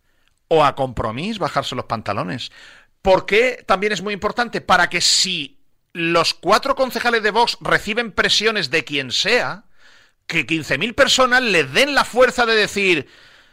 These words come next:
"Pues que me presione quien quiera, pero mi gente, los quince mil que están ahí abajo me están diciendo a mí que ni se me ocurra". Como siempre les digo, esto es cosa de ustedes.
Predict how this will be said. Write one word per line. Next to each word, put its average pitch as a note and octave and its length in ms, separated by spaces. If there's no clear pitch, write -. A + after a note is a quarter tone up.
"Pues D#3+ 160
que D3+ 140
me C#3 100
presione F3 440
quien E3 200
quiera, E3+ 480
pero C#3 240
mi B2+ 180
gente, F#3+ 640
los C3+ 220
quince B2+ 340
mil D#3+ 140
que G#3 80
están F#3 180
ahí F3 100
abajo D#3 320
me D3 100
están D#3 200
diciendo E3 340
a C#3+ 40
mí E3 160
que G#3 180
ni A3+ 240
se A3 260
me G#3 160
ocurra". F#3+ 800
Como C3 220
siempre F3 340
les B2 160
digo, D3 400
esto - 220
es - 40
cosa - 200
de G#2+ 80
ustedes. - 420